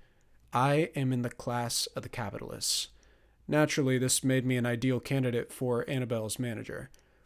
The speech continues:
I got paid ten percent of Annabelle Eichner's income to do all of Annabelle Eichner's work. It's more money than I know what to do with." He turned his hand. "See this fist?" he asked.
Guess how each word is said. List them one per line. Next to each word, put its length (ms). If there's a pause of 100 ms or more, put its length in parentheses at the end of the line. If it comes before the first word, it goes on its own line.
(340)
I 100
got 220
paid 260
ten 180
percent 340
of 80
Annabelle 400
Eichner's 440
income 400
to 120
do 280 (320)
all 200
of 100
Annabelle 340
Eichner's 440
work. 380 (580)
It's 180
more 160
money 260
than 320 (120)
I 160
know 120
what 140
to 80
do 160
with." 340 (1000)
He 140
turned 260
his 140
hand. 320 (840)
"See 220
this 180
fist?" 480 (200)
he 120
asked. 380